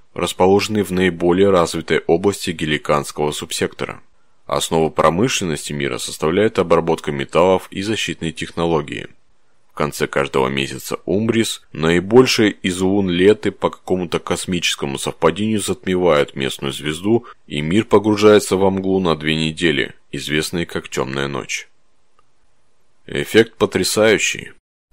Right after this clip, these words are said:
На четырнадцать дней небо обретает тёмно-красный оттенок запёкшейся крови, и над миром царит луна Кукс, непроницаемо чёрный шар, окружённый неровной короной янтарного пламени.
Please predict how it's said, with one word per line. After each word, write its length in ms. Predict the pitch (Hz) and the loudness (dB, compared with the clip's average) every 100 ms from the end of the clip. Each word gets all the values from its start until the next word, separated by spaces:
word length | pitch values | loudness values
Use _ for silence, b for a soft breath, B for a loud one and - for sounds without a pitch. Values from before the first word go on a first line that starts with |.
| - | -12
На 240 | 73 76 | -4 -2
четырнадцать 680 | - 78 104 110 101 - 82 | -2 0 0 2 0 -2 -6
дней 280 | 82 90 95 | -4 0 0
небо 460 | 95 87 87 90 | 0 0 2 2
обретает 720 | - 85 82 80 - 76 71 - | 2 0 -2 -4 0 0 0 -4
тёмно-красный 880 | 90 95 98 - 82 71 - 71 | -4 -2 -4 -4 0 0 -2 -8
оттенок 420 | 67 - 85 92 87 | -8 -4 -4 -2 -4
запёкшейся 720 | 85 - 65 - 65 - 62 | -6 -6 -6 -6 -8 -6 -10
крови, 440 | - 71 57 - - | -4 -4 -4 -10 -10
и 120 | 73 | -6
над 200 | 71 71 | -4 -2
миром 420 | 78 90 104 101 98 | 0 4 4 2 0
царит 340 | 82 80 - | -2 -2 -2
луна 420 | 80 78 76 76 - | -4 0 2 0 -2
Кукс, 480 | - 101 - - - - | -8 -8 -6 -8 -10 -8
непроницаемо 1080 | 85 110 - 107 107 - 90 78 67 62 60 | -4 -2 -2 -2 -2 -2 2 2 2 -4 -6
чёрный 420 | - 67 67 62 | -4 -4 -6 -6
шар, 420 | - 80 80 - - | -2 0 0 -4 -4
окружённый 640 | 76 - 82 98 107 104 | -2 -2 0 2 2 2
неровной 480 | 98 92 92 90 90 | 4 6 6 4 0
короной 480 | - 82 80 80 80 | 2 2 2 2 0
янтарного 540 | 82 78 73 73 76 | 0 0 0 0 -4
пламени. 520 | - 82 67 50 50 | -2 -4 -4 -8 -14